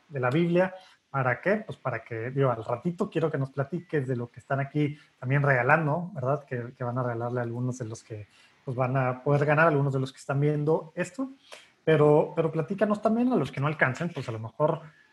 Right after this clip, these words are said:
van a irla a buscar o la van a, bueno, yo iba a decir a las librerías, a lo mejor hay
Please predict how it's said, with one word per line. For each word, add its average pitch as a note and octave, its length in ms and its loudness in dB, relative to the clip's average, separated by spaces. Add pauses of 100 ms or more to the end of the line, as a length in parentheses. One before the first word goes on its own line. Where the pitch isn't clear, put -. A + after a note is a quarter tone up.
van B2+ 160 -2
a D3 40 2
irla D3 220 4
a - 20 8
buscar D3+ 460 2
o C#3+ 100 0
la A#2+ 160 -2
van A#2 220 -6
a, C3 140 -4
bueno, C3 280 -6
yo A#2 80 -10
iba B2+ 80 -2
a C3 40 -2
decir C#3 160 -2
a D3 60 2
las C3 140 2
librerías, B2 480 0
a D3 40 -4
lo C3+ 80 0
mejor E3 280 2
hay E3+ 60 4